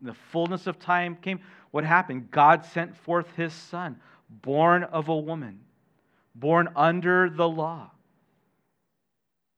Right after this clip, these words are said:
to redeem those then who were under the law, so that we then might receive adoption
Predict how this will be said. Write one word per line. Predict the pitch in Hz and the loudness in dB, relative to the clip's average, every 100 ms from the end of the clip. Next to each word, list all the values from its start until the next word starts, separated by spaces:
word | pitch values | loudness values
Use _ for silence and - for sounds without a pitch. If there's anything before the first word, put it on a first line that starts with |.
| _ | _
to | - | -10
redeem | 135 127 107 147 160 170 | -6 -6 -6 -6 -4 -4
those | 135 127 117 110 | -4 -4 -4 -8
then | 117 113 | -10 -10
who | 120 | -8
were | 120 120 | -8 -6
under | 127 143 131 | -6 -4 -4
the | 120 | -4
law, | 113 110 107 98 | -6 -6 -8 -10
so | - | -14
that | 113 117 - | -10 -8 -6
we | 147 175 | -4 -4
then | 170 165 | -2 -2
might | 156 151 | -2 -2
receive | 131 127 - 131 117 | -4 -10 -12 -12 -10
adoption | 113 _ 127 139 - - - 95 | -12 _ -6 -6 -6 -14 -16 -16